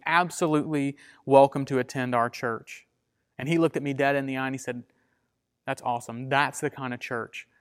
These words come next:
I could see myself coming to." Now, as a disciple of Jesus, we know that attending a church isn't the same as actually following Jesus. Following Jesus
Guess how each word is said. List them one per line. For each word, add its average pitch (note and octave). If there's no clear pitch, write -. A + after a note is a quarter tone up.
I B2
could B2+
see B2+
myself A#2
coming A2
to." B2
Now, C3
as B2+
a B2+
disciple C#3
of C#3
Jesus, C3
we F3
know F3
that C#3+
attending D#3+
a C#3
church C3+
isn't E3+
the C#3
same C#3
as B2+
actually C#3+
following B2+
Jesus. A#2+
Following G3+
Jesus D#3+